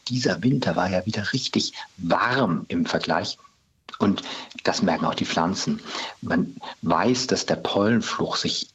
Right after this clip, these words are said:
ausgeweitet hat in der Zeit, aber auch in der Menge. Und in diesem Jahr ganz speziell, schon im Dezember,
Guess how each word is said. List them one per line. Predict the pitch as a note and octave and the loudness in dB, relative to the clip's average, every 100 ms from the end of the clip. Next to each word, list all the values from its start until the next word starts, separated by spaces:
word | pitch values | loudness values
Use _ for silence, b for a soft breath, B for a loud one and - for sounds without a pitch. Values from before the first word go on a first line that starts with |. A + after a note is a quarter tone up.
| - | -2
ausgeweitet | F#2+ B2+ B2+ G#2 G2 G2+ - - | 2 2 2 0 2 0 0 0
hat | G2 - | -2 0
in | A#2+ | 0
der | - - | 0 0
Zeit, | - - G2 C3+ - | -2 0 0 0 -2
aber | - - | 0 2
auch | - | 2
in | - | 2
der | E2 | 2
Menge. | D#2 D#2 A2+ E2+ G#2+ B B B | 4 6 6 6 2 B B B
Und | A2 | 0
in | F#2 E2 | 2 4
diesem | G#2 G#2 A#2 | 4 6 6
Jahr | G2 F2+ | 6 4
ganz | E2+ D#2+ E2+ | 4 2 0
speziell, | - E2+ - F2 F2 E2+ B B | -2 -4 0 4 4 2 B B
schon | - - G#2 | -2 2 4
im | F2 | 2
Dezember, | F2 - F#2 G2 F#2+ E2+ | 0 0 2 4 4 2